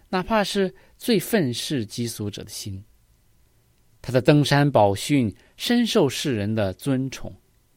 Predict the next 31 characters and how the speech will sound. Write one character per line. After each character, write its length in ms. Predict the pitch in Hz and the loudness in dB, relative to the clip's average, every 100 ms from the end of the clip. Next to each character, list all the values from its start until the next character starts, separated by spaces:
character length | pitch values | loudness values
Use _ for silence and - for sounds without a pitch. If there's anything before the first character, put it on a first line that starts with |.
| _ _ _ _ _ _ _ | _ _ _ _ _ _ _
他 80 | - | -4
配 240 | 185 247 170 | 4 6 8
得 260 | 143 156 | 8 6
在 240 | 180 202 151 | 6 6 4
平 420 | - - 170 226 | 2 -2 0 2
等 200 | 190 110 | 2 0
的 140 | 107 110 | 0 -4
众 380 | - 208 120 101 | -2 -2 0 -4
人 260 | 92 104 | -4 -4
当 240 | 113 113 117 | -4 -4 -4
中 240 | 117 113 | -4 -6
居 220 | 113 113 | -6 -8
首 220 | 107 - | -6 -10
位。 280 | - 92 104 _ _ _ _ _ _ _ _ _ _ _ _ _ _ | -10 -12 -12 _ _ _ _ _ _ _ _ _ _ _ _ _ _
但 160 | - 117 | -4 -2
是 340 | - 127 120 - _ _ _ _ _ | 0 0 0 -4 _ _ _ _ _
因 260 | 147 160 | 4 6
为 180 | 139 139 | 6 4
基 220 | 139 175 | 2 -2
督 140 | 160 165 | 0 0
本 360 | - 120 101 | 2 0 2
人 380 | 98 92 104 156 - _ | -2 -4 -4 -6 -10 _
说 260 | - - 139 | -8 -4 -4
这 100 | 135 | -2
个 60 | |
世 180 | 120 160 | -2 -2
界 220 | 131 135 | 0 0
会 220 | 107 165 123 | 0 -2 -2
恨 360 | - 269 170 | 0 0 0
恶 80 | 90 | -2
他， 320 | - - - | -10 -14 -18